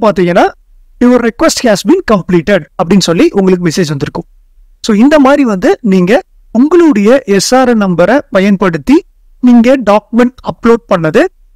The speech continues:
அப்டேட்ல இருக்கா, process ஆகிட்டு இருக்கு அப்படிங்கறத easy check பண்ணிக்கலாம். இது ஒரு வழி. அடுத்தது பாத்தீங்கன்னா, இன்னொரு option, Dashboard போயிடுங்க. இதுல login with Aadhaar O T P அப்படிங்கறத click பண்ணிக்கோங்க.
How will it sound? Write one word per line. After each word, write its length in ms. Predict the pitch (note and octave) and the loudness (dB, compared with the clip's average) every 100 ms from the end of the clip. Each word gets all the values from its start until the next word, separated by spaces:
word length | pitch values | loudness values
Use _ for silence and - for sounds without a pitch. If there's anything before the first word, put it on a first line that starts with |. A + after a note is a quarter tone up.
| _ _ _ _ _ _ _ - | _ _ _ _ _ _ _ -6
அப்டேட்ல 500 | G#3+ F#3 D4+ - A#3+ E3+ | -4 0 -2 0 -2 0
இருக்கா, 500 | A3 A#3 - B3+ C#4+ _ - | -2 -2 -2 -2 -4 _ -2
process 400 | G#3+ A3 A#3+ A3+ | 0 0 0 0
ஆகிட்டு 260 | F#3 F3+ | 0 -2
இருக்கு 320 | E3+ E3 G3+ E3+ | -4 -4 -2 -2
அப்படிங்கறத 460 | E3+ E3+ E3+ D#3 C#4 A3 | -2 -2 -2 0 2 2
easy 260 | F#3+ G#3 F3+ | 0 -2 -4
check 180 | D#3+ D#3+ | -4 -4
பண்ணிக்கலாம். 320 | D3 C#3+ C#3 _ - | -4 -4 -8 _ -2
இது 260 | B3 D4+ | 0 2
ஒரு 120 | A3 F#3 | 0 0
வழி. 280 | D#3+ F3 - _ _ _ _ - _ _ _ _ | -2 -2 -6 _ _ _ _ -20 _ _ _ _
அடுத்தது 480 | - C4 F#4+ G4 E4+ | -2 -2 0 0 0
பாத்தீங்கன்னா, 540 | A#3 G3 F3 D#3 E3 C#4 | 0 -2 0 0 0 -2
இன்னொரு 380 | - G#3+ A#3 G#3+ | 0 2 2 2
option, 380 | E3 - F#3 C4+ _ _ _ _ _ _ - E3 D#3 | -2 -2 -2 -4 _ _ _ _ _ _ -18 -6 0
Dashboard 500 | B3+ - A#3+ B3+ G#3+ F#3+ | 0 0 -2 -2 0 -2
போயிடுங்க. 400 | E3 D3+ F#3+ F4 - _ _ - E4 | -2 0 0 0 -4 _ _ -2 0
இதுல 220 | E4 G#3+ B3 A3 F#3+ | 2 4 4 2 2
login 320 | G#3 F#3+ D#4 | 0 0 -2
with 180 | A#3 C#4 _ | 0 -2 _
Aadhaar 420 | E3 F#3 G3+ A3 F#3 | -2 0 0 0 0
O 60 | D#3+ | 0
T 100 | F3 - | -2 -2
P 120 | G3 - F3 | -4 -4 -6
அப்படிங்கறத 400 | E3 F#3+ D#3+ G#3+ | 0 0 0 -2
click 300 | - F3 - | 0 -2 0
பண்ணிக்கோங்க. 320 | D#3+ - C3+ | -4 -4 -6